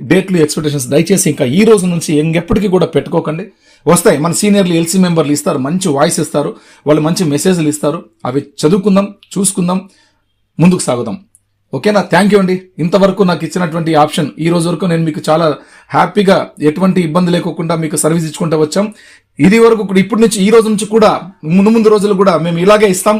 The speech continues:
ఎనర్జెటిక్ గానే ఉంటాం. ఎవ్వరు ఇక్కడ చల్లబడే సీన్ లేదు. ఓకే, ఎందుకంటే చెప్పాం కదా, అప్పుడే చెప్పాం, మేము సోల్జర్స్ కాదు, వారియర్స్ అని. సోల్జర్ వెళ్తాడు, తిరిగి వస్తాడో లేదో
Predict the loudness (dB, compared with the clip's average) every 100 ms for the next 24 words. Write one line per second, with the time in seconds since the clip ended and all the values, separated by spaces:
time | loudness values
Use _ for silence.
0 | -4 -16 _ 0 2 4 2 2 2 4
1 | 2 0 -2 -6 -4 -4 -4 -4 0 2
2 | 2 0 0 0 0 0 0 -4 -6 2
3 | 4 4 2 -2 -4 -10 _ _ _ -6
4 | 0 0 0 -2 -2 2 2 2 0 -2
5 | -8 _ -4 0 2 2 2 0 0 -2
6 | -4 -6 -10 _ _ 0 0 0 0 2
7 | 0 0 -2 -2 0 2 2 2 0 -4
8 | -8 -14 _ _ _ _ _ _ -6 0
9 | 2 4 2 -2 -10 -2 0 2 0 0
10 | -10 _ _ _ _ _ _ 0 2 4
11 | 2 0 0